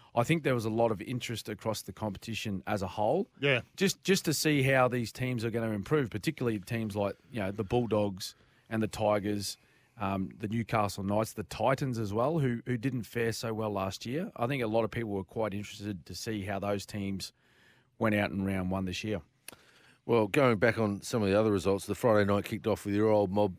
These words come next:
Speaker 3: the Storm, winning
Speaker 1: Mm.
Speaker 3: again first round. Bellamy hasn't lost the first round, has he ever? Has he lost the
Speaker 2: No.
Speaker 3: first
Speaker 1: No,
Speaker 3: round
Speaker 1: he
Speaker 3: as coach?
Speaker 1: hasn't.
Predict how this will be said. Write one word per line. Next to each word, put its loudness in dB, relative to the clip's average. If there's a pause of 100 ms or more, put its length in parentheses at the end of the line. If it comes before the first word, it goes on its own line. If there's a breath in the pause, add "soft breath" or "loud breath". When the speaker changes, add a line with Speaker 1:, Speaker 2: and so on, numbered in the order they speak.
Speaker 3:
the -6
Storm, 2
winning 2
Speaker 1:
Mm. 0
Speaker 3:
again 4
first 2
round. 4
Bellamy 2 (300 soft breath)
hasn't 2
lost 0
the 0
first 4
round, 6
has 2
he 2
ever? 2 (480 loud breath)
Has -2
he 2
lost -2
the 0
Speaker 2:
No. 4
Speaker 3:
first 2
Speaker 1:
No, 10
Speaker 3:
round 10
Speaker 1:
he 10
Speaker 3:
as 6
coach? 8
Speaker 1:
hasn't. 4